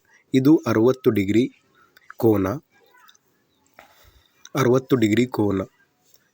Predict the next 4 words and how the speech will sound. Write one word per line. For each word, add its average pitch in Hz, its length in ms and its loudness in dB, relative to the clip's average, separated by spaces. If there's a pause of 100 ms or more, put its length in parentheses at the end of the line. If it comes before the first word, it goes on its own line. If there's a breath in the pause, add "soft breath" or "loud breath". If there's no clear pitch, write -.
(640)
ಈ 165 100 2 (120)
ಕೋನವನ್ನು 131 600 2
ಅಳೆದಾಗ 101 540 -2 (640 soft breath)
ನಮಗೆ, 107 580 0